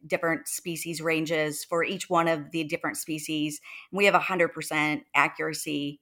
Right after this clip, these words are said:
in terms of being able to distinguish them. We also selected, oh, I forget if it was,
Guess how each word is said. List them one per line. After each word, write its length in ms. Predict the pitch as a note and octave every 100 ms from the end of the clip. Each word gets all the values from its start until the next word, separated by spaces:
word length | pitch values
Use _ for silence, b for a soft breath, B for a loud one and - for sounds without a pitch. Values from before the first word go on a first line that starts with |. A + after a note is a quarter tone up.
| -
in 200 | F3 D#3+
terms 420 | F3 E3 D#3 D3+
of 280 | D#3+ D#3 D3
being 260 | E3+ D#3+
able 240 | D3+ D3+ D#3+
to 120 | D3+
distinguish 580 | D3 D3+ E3 D#3 D3+ -
them. 400 | D3+ C#3+ C#3+ C#3+ B B B
We 80 | F#3
also 280 | F#3+ F3 F3
selected, 720 | D#3 F3+ D#3+ E3 - D#3+ D#3 B B B B B _
oh, 380 | F3 F3 F3 -
I 180 | E3 - _ _ _
forget 320 | F#3+ E3+ E3
if 100 | D#3
it 120 | - -
was, 200 | E3